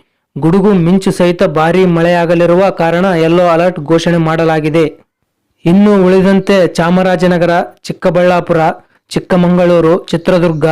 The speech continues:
ದಾವಣಗೆರೆ, ಹಾಸನ, ಕೊಡಗು, ಕೋಲಾರ, ಮಂಡ್ಯ, ಮೈಸೂರು, ರಾಮನಗರ,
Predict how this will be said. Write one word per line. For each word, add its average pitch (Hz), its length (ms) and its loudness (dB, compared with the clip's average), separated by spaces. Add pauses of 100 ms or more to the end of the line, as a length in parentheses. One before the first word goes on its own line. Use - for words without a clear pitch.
(500)
ದಾವಣಗೆರೆ, 170 720 0 (440)
ಹಾಸನ, 165 420 -2 (520)
ಕೊಡಗು, 165 500 0 (400)
ಕೋಲಾರ, 170 480 0 (500)
ಮಂಡ್ಯ, 165 380 2 (500)
ಮೈಸೂರು, 165 580 0 (420)
ರಾಮನಗರ, 165 580 0